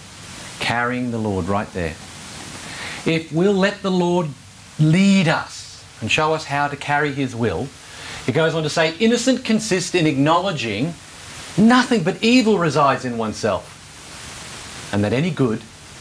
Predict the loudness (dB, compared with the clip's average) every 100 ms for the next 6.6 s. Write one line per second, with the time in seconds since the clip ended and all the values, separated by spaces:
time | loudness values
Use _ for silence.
0 | -16 -16 -14 -14 -14 -12 -4 -2 -2 0
1 | 0 0 0 2 0 -2 -6 -12 -18 -16
2 | -14 -14 -14 -6 0 2 4 2 0 -4
3 | -4 -8 -16 -18 -16 -4 0 2 4 2
4 | 2 2 2 2 2 2 -4 -4 0 2
5 | 4 6 6 6 2 0 0 0 4 4
6 | 6 6 6 6 -2